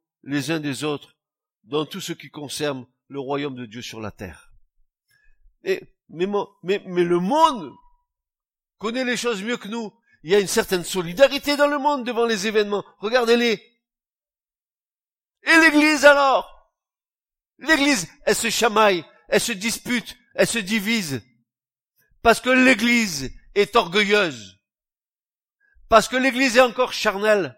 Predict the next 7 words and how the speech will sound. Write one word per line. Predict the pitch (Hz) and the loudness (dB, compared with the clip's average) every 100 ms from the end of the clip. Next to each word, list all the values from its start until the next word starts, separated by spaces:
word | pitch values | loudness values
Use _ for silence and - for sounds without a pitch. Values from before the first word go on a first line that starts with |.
| _ _ - - _ _ _ _ _ _ | _ _ -20 -20 _ _ _ _ _ _
Parce | 233 - | -2 0
qu'on | 254 262 | -2 2
est | 277 | 2
loin | 254 254 254 247 196 147 _ _ _ _ _ _ _ _ _ | 2 4 6 6 4 -4 _ _ _ _ _ _ _ _ _
du | 147 151 254 240 | -18 -4 -2 0
Notre | 208 233 - 220 | 0 0 2 -2
Père | - 220 185 - | 4 6 6 0